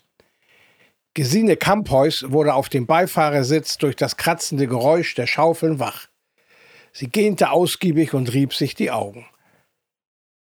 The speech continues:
„Guten Morgen“, wünschte Heiko seiner Kollegin. „Na ja, genau genommen müsste ich wohl Mahlzeit sagen. Gut geschlafen?“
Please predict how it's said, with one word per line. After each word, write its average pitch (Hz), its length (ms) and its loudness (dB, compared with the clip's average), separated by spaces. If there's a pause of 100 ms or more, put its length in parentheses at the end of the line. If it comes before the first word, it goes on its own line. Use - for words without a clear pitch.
(120)
„Guten 254 240 0
Morgen“, 110 520 4 (280)
wünschte 110 420 -4
Heiko 120 300 -4
seiner 110 260 -4
Kollegin. 107 680 -8 (960)
„Na 202 140 4
ja, 175 240 4
genau 170 360 4
genommen 214 520 2
müsste 190 280 0
ich 185 220 0
wohl 175 340 2
Mahlzeit 170 600 0
sagen. 95 420 -10 (640)
Gut 226 320 -2
geschlafen?“ 202 680 2